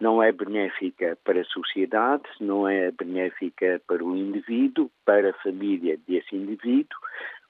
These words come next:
porque, efetivamente, mesmo as pessoas, eh, reformadas com baixas reformas têm o tal vício da raspadinha que no fim do café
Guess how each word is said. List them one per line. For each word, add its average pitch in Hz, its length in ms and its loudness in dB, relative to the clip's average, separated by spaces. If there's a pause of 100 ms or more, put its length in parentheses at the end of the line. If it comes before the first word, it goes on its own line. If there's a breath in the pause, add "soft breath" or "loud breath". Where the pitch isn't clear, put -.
porque, 135 320 2
efetivamente, 110 1160 -2 (440)
mesmo 113 440 0
as 101 140 -10
pessoas, 90 580 2 (540 loud breath)
eh, 92 140 2 (140)
reformadas 98 840 0 (220)
com 98 340 0
baixas 101 440 2 (140)
reformas 104 580 0 (580 loud breath)
têm 113 320 2
o 104 140 -4
tal 101 440 2
vício 107 600 -4 (340 loud breath)
da - 200 2
raspadinha 95 760 -2
que 98 120 -8
no 92 120 -4
fim 92 200 -6
do 85 100 -8
café 95 540 0